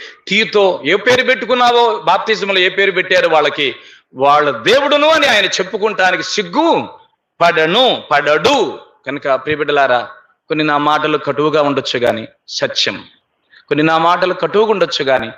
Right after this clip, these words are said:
సత్యం. మన కుటుంబాలు మీద శ్రద్ధ తీసుకుందాం. యేసు ప్రభు శిలువ మోస్తున్నప్పుడు చెప్పాడు, "ప్రియమైన కన్నీళ్లు గారుస్తున్న యెరూషలేము పిల్లలారా, కుమార్తెలారా, యెరూషలేము కన్యకలారా, స్త్రీలారా, నా కోసం ఏడవద్దు."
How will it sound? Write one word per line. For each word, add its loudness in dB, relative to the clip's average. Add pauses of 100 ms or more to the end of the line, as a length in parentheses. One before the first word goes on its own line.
(200)
సత్యం. -4 (1400)
మన 0
కుటుంబాలు 0 (800)
మీద 0
శ్రద్ధ -4
తీసుకుందాం. -6
యేసు -2
ప్రభు 0
శిలువ 2
మోస్తున్నప్పుడు -2
చెప్పాడు, -4 (640)
"ప్రియమైన 2
కన్నీళ్లు 0
గారుస్తున్న 0
యెరూషలేము -2
పిల్లలారా, 0 (180)
కుమార్తెలారా, 0 (240)
యెరూషలేము 2 (360)
కన్యకలారా, 2
స్త్రీలారా, 0 (300)
నా 2
కోసం -2
ఏడవద్దు." 0